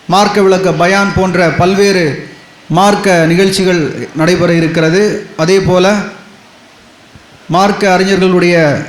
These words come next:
சிறப்பு பயான்களும் ஏற்பாடு செஞ்சிருக்கிறோம். இறுதியாக இந்த ரெண்டாயிரத்தி இருபத்தி நாலு இருபத்தி ஐந்து கல்வி ஆண்டில்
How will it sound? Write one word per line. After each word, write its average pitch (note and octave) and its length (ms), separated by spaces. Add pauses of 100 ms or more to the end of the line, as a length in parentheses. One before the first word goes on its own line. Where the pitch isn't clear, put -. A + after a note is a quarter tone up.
(160)
சிறப்பு F#3+ 420
பயான்களும் F3+ 600
ஏற்பாடு E3+ 320
செஞ்சிருக்கிறோம். D#3 600 (500)
இறுதியாக G3+ 520 (600)
இந்த F3+ 180 (1120)
ரெண்டாயிரத்தி G#3 440
இருபத்தி G3+ 360
நாலு G3 280
இருபத்தி F#3+ 420
ஐந்து F#3 180
கல்வி F#3 320
ஆண்டில் F3+ 380